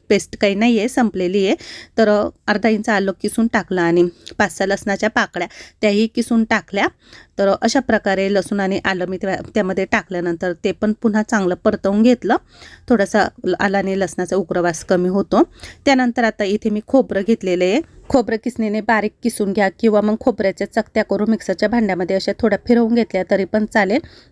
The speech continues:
तव्यावरती थोडेफार तीळ टाकले, दोन तीन चमचे तीळ टाकायचे. तीळ आणि खसखस छान मस्त भाजून घ्यायची आणि ती पण मिक्सरला आपल्याला वाटून घ्यायची. इकडे कांदा थोडा हलकासा गुलाबी झाल्यानंतर यामध्ये मी खोबरं पण टाकलं. खोबरं टाकल्यानंतर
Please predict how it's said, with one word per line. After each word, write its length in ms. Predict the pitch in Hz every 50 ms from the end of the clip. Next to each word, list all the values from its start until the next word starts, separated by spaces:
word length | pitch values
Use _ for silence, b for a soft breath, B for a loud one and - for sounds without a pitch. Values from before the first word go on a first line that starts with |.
| B -
तव्यावरती 480 | 233 214 208 202 185 202 196 - 220 214 -
थोडेफार 360 | - 240 214 - - 208 190
तीळ 300 | 196 - _ 269 277 285
टाकले, 360 | 285 - 302 226 - 214 190 190
दोन 200 | 214 247 254 262
तीन 160 | 294 277 277
चमचे 320 | - 247 226 220 - 220
तीळ 200 | 220 - 208 190 180
टाकायचे. 480 | - 196 190 - - 185 180 - 254 320 B B B B B B _ _ _ -
तीळ 140 | 269 269 254
आणि 180 | 247 247 233 240 -
खसखस 360 | 277 269 254 - 214 208 - - - -
छान 160 | 254 254 247
मस्त 260 | 247 233 220 - -
भाजून 380 | 220 247 240 220 - - 208 226
घ्यायची 400 | 226 247 233 - - - 202 202 -
आणि 200 | 202 202 196 202 - -
ती 80 | 233
पण 200 | 240 - 277 277
मिक्सरला 400 | 269 262 247 - - 214 202 208
आपल्याला 280 | 196 - - 196 196 208
वाटून 340 | 214 214 - - 185 190 190
घ्यायची. 420 | 220 214 208 180 - - 208 247 330 B B B B B B
इकडे 240 | - 240 - 262 262
कांदा 340 | 262 285 240 214 208 202 214 -
थोडा 220 | 247 233 220 214 214
हलकासा 460 | 208 233 220 - - 196 - - 214
गुलाबी 320 | 196 214 202 196 185 208 202
झाल्यानंतर 520 | - 240 233 202 190 170 180 180 175 190 185
यामध्ये 380 | 202 196 185 190 185 170 202
मी 100 | 190 196 - - -
खोबरं 280 | - 247 226 - - 208
पण 180 | - - 233
टाकलं. 380 | 247 - 247 214 - 196 214 285 B B B B B B B B B -
खोबरं 280 | - 262 214 240 254
टाकल्यानंतर 680 | 254 - 262 247 - 196 196 202 196 190 - 208 202